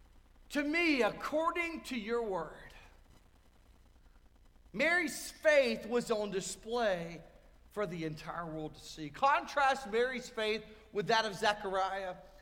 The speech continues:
Zechariah stumbled in unbelief.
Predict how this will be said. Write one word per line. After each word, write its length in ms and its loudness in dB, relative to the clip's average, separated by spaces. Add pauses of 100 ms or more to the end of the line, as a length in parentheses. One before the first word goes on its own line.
(520)
Zechariah 640 8
stumbled 640 8
in 140 4
unbelief. 880 0